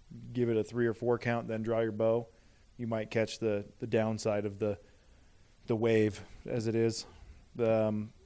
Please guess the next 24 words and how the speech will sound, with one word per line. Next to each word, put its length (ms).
the 80
other 100
thing 180
I 140
do 160
if 100
it's, 220
if 120
it's 100
very 300
windy, 520
um, 540
one, 240
I 80
try 200
to 60
pull 280
harder 340
on 80
the 60
bow, 360
and 80
that 140
helps. 500